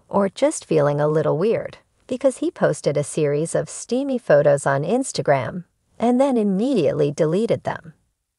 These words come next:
It is unclear why he chose to remove the photos from his timeline,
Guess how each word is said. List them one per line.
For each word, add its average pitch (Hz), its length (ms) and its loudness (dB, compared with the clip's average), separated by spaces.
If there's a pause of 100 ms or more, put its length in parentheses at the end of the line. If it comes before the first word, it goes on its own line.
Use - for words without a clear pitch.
(280)
It 277 120 2
is 285 200 2
unclear 175 580 4
why 196 220 2
he 233 140 2
chose 143 420 2
to 165 120 -2
remove 156 520 2
the 156 100 4
photos 147 480 4
from 143 200 -2
his 143 200 -2
timeline, 175 640 -2